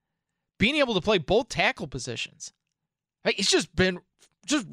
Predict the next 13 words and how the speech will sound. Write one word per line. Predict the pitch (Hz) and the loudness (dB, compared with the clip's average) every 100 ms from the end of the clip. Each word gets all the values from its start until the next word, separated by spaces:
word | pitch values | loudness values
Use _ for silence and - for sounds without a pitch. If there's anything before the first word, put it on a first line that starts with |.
| 156 151 | -8 -2
really, | 170 226 311 240 | 2 2 2 2
really | 180 240 175 | 2 2 0
good. | 143 233 165 - _ _ _ _ _ _ _ _ _ | 2 2 0 -8 _ _ _ _ _ _ _ _ _
And | 180 190 190 180 | 2 4 2 -2
when | 156 196 | -2 0
they | 202 | 2
had | 190 226 | 0 -2
to | 208 | -4
do | 208 | -2
some | - 185 | 0 2
more | 190 160 | 2 2
shifting | - 277 - 196 165 | 2 0 0 0 0
tonight, | - 143 135 131 | 0 0 0 -2